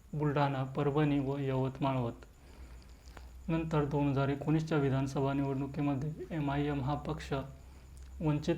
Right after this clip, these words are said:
बहुजन आघाडीतून बाहेर पडला. तरीही प्रकाश आंबेडकरांनी स्वबळावरती महाराष्ट्रातील विधानसभेच्या अनेक जागा लढवल्या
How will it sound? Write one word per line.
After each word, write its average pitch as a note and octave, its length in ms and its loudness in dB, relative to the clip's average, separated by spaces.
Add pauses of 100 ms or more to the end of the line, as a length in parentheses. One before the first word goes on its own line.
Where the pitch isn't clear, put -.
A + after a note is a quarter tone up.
बहुजन C#3+ 300 2
आघाडीतून C#3 580 0
बाहेर C3 280 2
पडला. A#2 360 -4 (960)
तरीही D#3 320 4
प्रकाश D#3 440 0
आंबेडकरांनी C#3+ 680 2
स्वबळावरती C#3 840 0
महाराष्ट्रातील C#3 800 0 (640)
विधानसभेच्या D3 720 2
अनेक D3 200 4
जागा C3+ 300 2
लढवल्या B2 440 0